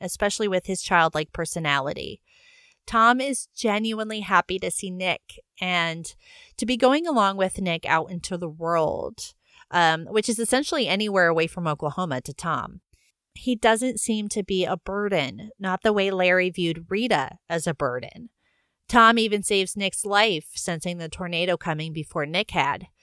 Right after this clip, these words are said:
Nick had sensed danger, but he didn't know what to look for. Tom did. So it's pretty great that in just one chapter,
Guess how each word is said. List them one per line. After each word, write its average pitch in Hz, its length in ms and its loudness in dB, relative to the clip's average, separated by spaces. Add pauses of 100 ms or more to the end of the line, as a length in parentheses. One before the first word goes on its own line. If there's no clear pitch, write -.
(440)
Nick 294 200 2
had 277 160 2
sensed 262 420 0
danger, 262 400 0
but 180 220 0
he 262 100 -4
didn't 254 260 -4
know 233 120 2
what 208 220 -2
to 160 120 -10
look 139 220 -4
for. 139 480 -6 (300)
Tom 151 340 -2
did. 160 460 0 (480)
So 294 160 2
it's 330 100 0
pretty 370 240 2
great 170 460 2
that 170 320 4
in 196 160 -4
just 208 260 -6
one 269 220 -2
chapter, - 840 -2